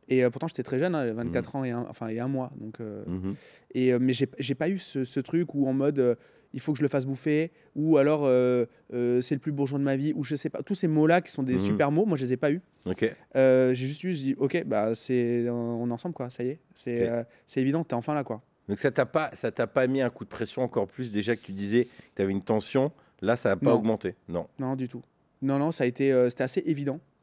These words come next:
Speaker 2: Ok.
Speaker 1: Et ça a été ultra, euh, euh, ça a été ultra, euh, puis même, j'étais tellement, la, la grossesse était compliquée.
Speaker 2: Ok.
Speaker 1: En gros, euh,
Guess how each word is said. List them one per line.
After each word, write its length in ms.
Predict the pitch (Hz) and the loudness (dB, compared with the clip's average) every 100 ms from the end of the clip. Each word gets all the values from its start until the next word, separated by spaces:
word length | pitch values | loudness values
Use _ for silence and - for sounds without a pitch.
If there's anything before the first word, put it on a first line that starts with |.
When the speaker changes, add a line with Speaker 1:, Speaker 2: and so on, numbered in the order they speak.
| _ | _
Speaker 2:
Ok. 220 | 110 - | -12 -2
Speaker 1:
Et 220 | 127 131 | 2 4
ça 120 | 123 | 4
a 20 | 131 | 0
été 280 | 139 131 | 2 2
ultra, 440 | 135 143 - 151 139 | 0 -4 -2 0 2
euh, 280 | 123 120 113 _ _ _ _ _ - | 2 2 -2 _ _ _ _ _ -10
euh, 720 | 101 87 92 95 101 107 101 | -4 -2 -2 -2 -2 -4 -6
ça 120 | 107 | -6
a 20 | |
été 240 | 123 131 131 | -4 -2 -2
ultra, 460 | 143 135 - 135 131 | -2 -6 -6 -4 -2
euh, 340 | 113 113 113 113 _ - | -4 -4 -6 -10 _ -4
puis 80 | |
même, 80 | 196 | -2
j'étais 220 | 175 131 | 0 -2
tellement, 520 | 120 170 165 160 139 - _ _ | 0 2 2 2 0 -4 _ _
la, 140 | 123 | -2
la 100 | 117 135 | 2 2
grossesse 260 | 151 175 | 2 -2
était 100 | 135 | -4
compliquée. 540 | 131 127 131 123 135 131 _ - | -4 -4 -6 -4 -4 -4 _ -14
Speaker 2:
Ok. 160 | 85 98 90 | -10 -6 -6
Speaker 1:
En 100 | 123 | -4
gros, 280 | 117 127 156 | -2 4 6
euh, 160 | 123 | 6